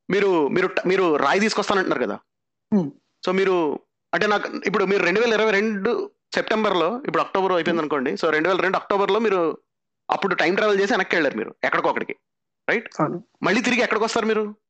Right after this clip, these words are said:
Speaker 2: అవును, for example, బెస్ట్ ఎగ్జాంపుల్ ఏంటంటే కోహినూర్ డైమండ్ ఉందనుకోండి, బ్రిటిష్ క్వీన్ దగ్గర
Speaker 1: ఆ, అది ఓకే.
Speaker 2: వాళ్ళ
Speaker 1: మీరు,
Speaker 2: కాకుండా
Speaker 1: మీరు ఏ టైంకి ల్యాండ్ అవుతారు చివరికి అంటే?
Speaker 2: మళ్ళీ ఇదే ప్రెజెంట్ టైంకే. ప్రెజెంట్
Speaker 1: ప్రెజెంట్ అంటే
Speaker 2: టైంకే
Speaker 1: ఇప్పుడు,
Speaker 2: ల్యాండ్
Speaker 1: ఇప్పుడు, ఇప్పుడు, ఇప్పుడు, ఇప్పుడు నాకు,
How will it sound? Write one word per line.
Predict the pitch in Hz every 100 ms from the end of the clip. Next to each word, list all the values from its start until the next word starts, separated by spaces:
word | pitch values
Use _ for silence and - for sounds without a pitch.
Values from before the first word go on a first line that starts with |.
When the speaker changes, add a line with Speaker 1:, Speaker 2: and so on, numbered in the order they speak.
| _ _ _ _ _ _ _ _ -
Speaker 2:
అవును, | 233 269
for | 247
example, | 302 277 311 277
బెస్ట్ | 233 254 294
ఎగ్జాంపుల్ | 240 269 247
ఏంటంటే | 247 247 226 339 294 220
కోహినూర్ | - 269 302 294
డైమండ్ | 247 262 262
ఉందనుకోండి, | 226 202 185 170 170 180 - 170
బ్రిటిష్ | 202 311 254 - 277 247 233 208
క్వీన్ | - 262 262
దగ్గర | 254 254
Speaker 1:
ఆ, | 247 220 -
అది | 196
ఓకే. | 226 -
Speaker 2:
వాళ్ళ | -
Speaker 1:
మీరు, | 202
Speaker 2:
కాకుండా | 233 - 214
Speaker 1:
మీరు | 180
ఏ | 202
టైంకి | 247 233
ల్యాండ్ | 202 214
అవుతారు | 220 180
చివరికి | - 143 120
అంటే? | 131 - -
Speaker 2:
మళ్ళీ | 269 359
ఇదే | 330 392
ప్రెజెంట్ | 226 240 285 370
టైంకే. | 277
ప్రెజెంట్ | 202 135 - - -
Speaker 1:
ప్రెజెంట్ | 185 202
అంటే | 262
Speaker 2:
టైంకే | 254 226
Speaker 1:
ఇప్పుడు, | 196 -
Speaker 2:
ల్యాండ్ | - -
Speaker 1:
ఇప్పుడు, | 214 262
ఇప్పుడు, | 226 233 262
ఇప్పుడు, | 254
ఇప్పుడు | 214 240
నాకు, | 196 202 240